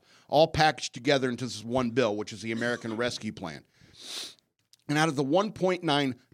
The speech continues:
trillion dollars they had in this budget, they de-, they set aside three hundred fifty billion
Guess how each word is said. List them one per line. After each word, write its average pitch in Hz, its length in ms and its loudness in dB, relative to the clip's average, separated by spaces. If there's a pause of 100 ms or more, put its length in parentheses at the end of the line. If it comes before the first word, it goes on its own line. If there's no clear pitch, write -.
trillion 214 720 6
dollars 147 580 6 (420)
they 135 120 2
had 175 260 6
in 151 80 4
this 131 140 0
budget, 123 400 2
they 131 120 2
de-, 147 320 2
they 127 200 2
set 165 280 2
aside 143 460 4
three 175 160 2
hundred 175 220 2
fifty 190 300 0
billion 127 760 4